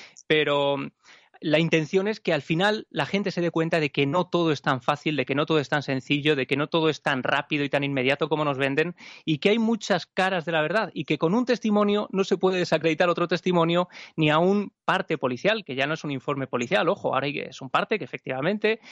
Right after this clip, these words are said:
es más es-, específico, pero gente que durante años se le ha llenado la boca con el parte policial, incluso lo ha utilizado en libros, ahora es un simple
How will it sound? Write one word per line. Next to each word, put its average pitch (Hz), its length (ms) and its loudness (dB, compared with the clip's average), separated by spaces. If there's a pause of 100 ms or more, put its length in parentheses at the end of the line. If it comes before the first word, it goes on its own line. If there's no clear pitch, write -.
(160)
es 135 300 -4
más 147 240 0
es-, 139 160 -6 (260)
específico, 208 920 -2 (340)
pero 135 200 -2
gente 165 360 0
que 160 120 0
durante 147 340 -2
años 160 300 0
se 147 60 -2
le 143 60 0
ha - 40 0
llenado 143 180 2
la 139 80 2
boca 147 300 0
con 147 100 -2
el 135 140 -4
parte 147 360 0
policial, 156 640 -2
incluso 135 480 -6
lo 135 80 0
ha 147 40 0
utilizado 147 340 -2
en 139 100 -2
libros, 160 320 2
ahora 143 200 2
es - 120 -6
un 139 260 -2
simple 143 500 2